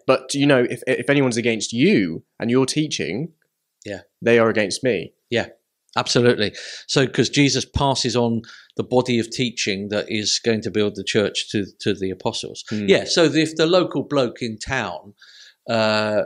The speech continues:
Speaker 2: you know, the, the, the, the, the minister,
Speaker 1: Hmm.
Speaker 2: uh, who stands up and says, "Jesus isn't Lord and, uh,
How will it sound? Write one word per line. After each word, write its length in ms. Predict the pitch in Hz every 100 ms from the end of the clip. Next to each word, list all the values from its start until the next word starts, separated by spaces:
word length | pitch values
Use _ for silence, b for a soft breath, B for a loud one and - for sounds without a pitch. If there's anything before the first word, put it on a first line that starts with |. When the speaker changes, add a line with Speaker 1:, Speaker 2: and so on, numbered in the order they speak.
| -
Speaker 2:
you 140 | 139 113
know, 80 | 98
the, 140 | 107
the, 200 | - 120
the, 240 | 113 117 -
the, 180 | 120 127
the 60 | 127
minister, 800 | 123 131 117 - - - 101 117 _
Speaker 1:
Hmm. 340 | 127 117 92 87 _ -
Speaker 2:
uh, 240 | 117 104 120
who 100 | 123
stands 440 | - 131 117 113
up 200 | 117 -
and 240 | 113 104 101
says, 280 | - 107 95
"Jesus 420 | 117 110 107 -
isn't 280 | 113 107 101
Lord 340 | 104 95 95
and, 400 | 98 101 101 101 - _ -
uh, 320 | 101 -